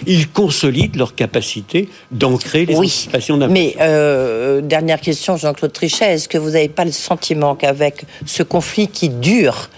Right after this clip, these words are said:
Speaker 2: beaucoup plus que prévu, en tous les cas aux yeux de Vladimir, Vladimir Poutine, qui dure, du coup, on mesure toute l'ampleur des conséquences, on, on en a parlé, que ça soit des fois en titane, des fois en cuivre, des fois, bref, toutes les matières premières, que ça soit les puces électroniques, que ça soit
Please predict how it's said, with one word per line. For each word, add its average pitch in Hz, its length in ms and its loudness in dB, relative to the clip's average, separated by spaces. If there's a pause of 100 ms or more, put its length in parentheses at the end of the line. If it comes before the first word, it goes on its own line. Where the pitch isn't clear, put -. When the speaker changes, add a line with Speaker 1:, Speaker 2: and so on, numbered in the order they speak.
(300)
Speaker 2:
beaucoup 147 260 2
plus - 260 -4
que - 120 0
prévu, 160 400 0
en 147 80 4
tous - 140 -2
les 131 60 2
cas 156 140 -2
aux 147 80 2
yeux 143 280 0
de 135 100 0
Vladimir, 135 520 2
Vladimir 147 540 2
Poutine, 202 400 -2 (400)
qui - 160 0
dure, 202 400 2
du 127 300 -2
coup, 196 340 2
on 151 120 2
mesure 190 680 2 (400)
toute - 220 -2
l'ampleur 233 600 2
des 151 120 -2
conséquences, 180 680 -2
on, 170 60 2
on 143 400 0
en 151 100 2
a 151 120 2
parlé, 196 440 0
que 143 60 -10
ça 151 120 0
soit 156 420 0 (320)
des 147 80 2
fois 151 220 -2
en 127 40 0
titane, 190 480 -2
des 156 80 -2
fois 160 220 0
en 139 240 2
cuivre, 208 320 0
des 156 80 -2
fois, 170 180 -2 (240)
bref, 165 180 0
toutes 202 200 -6
les 170 80 0
matières 160 460 0
premières, 160 540 2
que - 60 -14
ça 151 80 -2
soit 151 180 -4
les 131 120 0
puces - 280 -4
électroniques, 175 520 0
que - 60 -8
ça 147 100 0
soit 139 240 -2